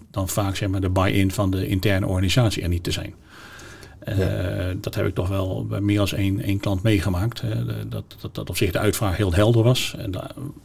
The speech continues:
Speaker 1: het aanbod uiteindelijk ook. Maar dat dan, eh, de, de organisatie die, die vandaag eigenlijk het werk doet, hè, waar voor hun het werk gaat veranderen,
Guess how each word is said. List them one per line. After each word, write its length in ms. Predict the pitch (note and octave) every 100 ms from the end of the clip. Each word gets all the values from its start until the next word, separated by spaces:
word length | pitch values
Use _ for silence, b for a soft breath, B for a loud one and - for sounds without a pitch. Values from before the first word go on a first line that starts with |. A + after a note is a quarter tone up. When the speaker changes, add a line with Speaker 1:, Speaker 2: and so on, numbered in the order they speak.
| -
Speaker 1:
het 120 | -
aanbod 380 | - G2 F#2 F#2
uiteindelijk 400 | F2+ F2+ F2 E2+
ook. 280 | A2 C3+ - B B B B B B
Maar 160 | C3 A2
dat 120 | G2
dan, 220 | F#2+ G#2
eh, 380 | - G#2 G#2+ A2 G#2
de, 360 | G2+ G2 C3 G#2+
de 100 | G#2
organisatie 500 | F#2+ F#2 G#2 F#2 F#2+
die, 220 | F#2+ F#2 -
die 140 | G2
vandaag 320 | G2 G2+ A2+ F#2
eigenlijk 300 | G2+ F2 F2+
het 120 | F#2
werk 140 | F2+
doet, 240 | F2 - -
hè, 180 | C#3+
waar 280 | B2+ G#2+ G2 F#2+
voor 220 | - F#2
hun 180 | G#2+ F#2
het 160 | F2
werk 200 | G2+ F#2
gaat 200 | - F#2+
veranderen, 520 | - F2+ G2+ A2 B2